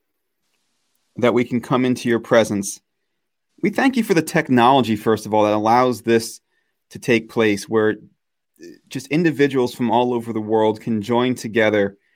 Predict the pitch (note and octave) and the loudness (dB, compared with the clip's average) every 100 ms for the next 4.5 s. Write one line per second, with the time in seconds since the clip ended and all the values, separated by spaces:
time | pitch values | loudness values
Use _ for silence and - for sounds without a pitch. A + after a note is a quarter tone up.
0 | _ _ _ _ G#2 - - C3 B2 A#2+ | _ _ _ _ -8 -8 -2 2 4 2
1 | A2+ - A2+ G#2 - _ _ _ _ _ | 0 0 -2 -2 -6 _ _ _ _ _
2 | A2 G#2 G2 - - D3 C#3+ B2+ A#2+ A2 | -4 -4 -6 -12 -2 -2 0 0 4 4
3 | G#2+ G#2+ A#2+ - C#3+ C3+ C3 B2+ A#2 A#2 | 4 2 -2 -2 -2 0 -2 -2 -2 0
4 | G#2+ G2+ G2+ G2 | 0 2 -2 -4